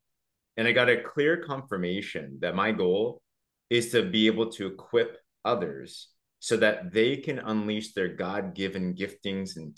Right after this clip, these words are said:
talents so that they're prepared. There's a, there's an analogy in the Bible of the bride and the bridegroom. And the bride is the church, which is the people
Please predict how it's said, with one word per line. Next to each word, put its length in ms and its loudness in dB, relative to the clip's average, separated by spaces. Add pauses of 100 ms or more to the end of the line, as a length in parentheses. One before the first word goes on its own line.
(100)
talents 580 -8 (420)
so 140 0
that 160 6
they're 160 4
prepared. 720 -4
There's 260 2
a, 320 4
there's 240 2
an 160 4
analogy 500 2
in 80 -2
the 60 -2
Bible 580 0
of 320 0 (140)
the 140 4
bride 600 2
and 200 -6
the 60 -2
bridegroom. 760 -6 (960)
And 260 0
the 40 4
bride 500 4
is 320 -4
the 100 -6
church, 640 -2
which 200 -4
is 160 -8
the 80 -4
people 640 -10